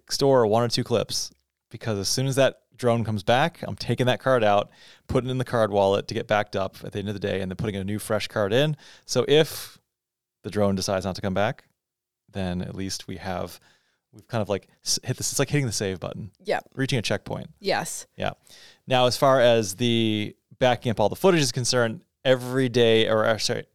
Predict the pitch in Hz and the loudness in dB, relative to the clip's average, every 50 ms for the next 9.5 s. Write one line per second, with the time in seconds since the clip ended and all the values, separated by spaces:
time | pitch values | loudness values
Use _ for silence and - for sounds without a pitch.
0 | _ - 117 101 104 98 95 104 113 113 107 101 - - 110 92 - - 107 104 | _ -8 -6 -6 -6 -4 0 2 2 2 2 2 0 -2 -2 -2 -2 -2 0 0
1 | 101 98 95 98 101 107 104 - _ - 110 104 107 107 - - - - 110 101 | 0 0 -2 -2 -4 -4 -4 -4 _ 0 0 0 0 -2 -4 -12 -12 -10 -8 -8
2 | 98 98 101 101 95 95 101 95 95 92 92 - - 131 127 131 123 120 - 127 | -4 -2 -2 -2 -2 -4 -4 -4 -4 -6 -6 -6 -6 -6 -2 -2 -2 0 2 2
3 | 120 120 110 - _ - _ _ _ _ _ _ _ _ _ _ - 113 117 110 | 2 2 2 -2 _ -18 _ _ _ _ _ _ _ _ _ _ -6 -4 -4 -2
4 | 90 110 117 113 107 98 107 101 104 107 95 104 104 101 104 101 101 98 90 - | 2 4 4 4 4 4 2 2 2 2 2 0 -2 -2 -2 -2 -2 -2 -4 -6
5 | - _ _ _ _ _ _ _ _ _ _ _ _ _ _ _ _ - - - | -12 _ _ _ _ _ _ _ _ _ _ _ _ _ _ _ _ -6 -2 0
6 | 131 117 117 113 120 120 117 110 104 104 - - _ - - 135 117 - - 107 | 2 2 2 2 0 0 2 2 2 2 2 -2 _ -6 -6 -6 -4 -2 -2 -2
7 | 101 92 - - 101 95 - 117 117 120 117 - - - - _ _ _ _ _ | -2 -2 -2 -4 -4 0 2 4 4 4 4 2 -4 -12 -16 _ _ _ _ _
8 | _ _ - 110 104 98 110 104 101 104 - - 113 110 113 110 - - 113 107 | _ _ -2 -2 0 2 2 2 2 0 -2 0 2 2 2 2 0 -2 -4 -2
9 | 98 101 104 104 101 104 101 98 104 110 | 0 2 4 4 4 4 2 0 -4 -10